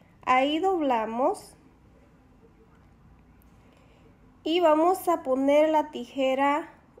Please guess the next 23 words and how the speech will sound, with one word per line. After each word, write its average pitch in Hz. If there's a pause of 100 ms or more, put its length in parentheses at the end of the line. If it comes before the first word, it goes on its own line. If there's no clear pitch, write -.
(140)
un 311
poco 302
retiradito 254
ahí 226
del 214
doblez. 190
Como 214
pueden 262
ver, 320
aquí 339
está 240
el 233
doblez. 302 (680)
Y 349
nosotros 311
vamos 269
a 269
poner 226
la 254
tijera 240
dejando, 285 (220)
miren, 269 (320)
ahí. 254